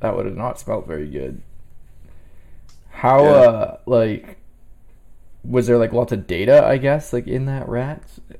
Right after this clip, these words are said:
Speaker 1: head? Or, like
Speaker 2: Yeah, I mean, I, I, he's got several weeks worth of behavioral
Speaker 1: Right.
Speaker 2: data, and then this is, like, a, an important measure to get from that for the behavioral data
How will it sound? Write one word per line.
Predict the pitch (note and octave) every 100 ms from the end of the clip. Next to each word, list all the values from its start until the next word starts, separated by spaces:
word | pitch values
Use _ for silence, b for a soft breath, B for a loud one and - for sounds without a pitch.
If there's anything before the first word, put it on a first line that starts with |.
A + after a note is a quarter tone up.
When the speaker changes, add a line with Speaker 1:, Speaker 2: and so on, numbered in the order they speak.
| -
Speaker 1:
head? | B2+ C3 C3+ F3 - - -
Or, | G2 F#2
like | E2+ - - -
Speaker 2:
Yeah, | - F3 A2+
I |
mean, | A2 A2+ A2 A2 -
I, | G2 - A2 A2+ -
I, | G#2+ - -
he's | - A#2 G#2 - - -
got | - G2+
several | - - A2 G2+ G2+
weeks | F#2+ G#2 -
worth | F2+ G2 G2
of |
behavioral | F#2+ F#2+ G#2 G2+ G2 G2 G2+
Speaker 1:
Right. | G2+
Speaker 2:
data, | F#2+ F#2+ F#2
and | F#2+ F#2+
then | F#2+ F#2+ G2+ G2 -
this | G2 G2 F#2
is, | F#2+
like, | G2 F#2
a, | F#2+ F#2
an | G2 G2+ - - - - - -
important | G2 - B2+ F#2+
measure | G2 G2 F#2+
to | G2 -
get | G#2+ -
from | - G2+
that | F2+ - - - - - - -
for | G2+
the | F2+
behavioral | F#2+ G2+ F#2 F2+
data | E2+ E2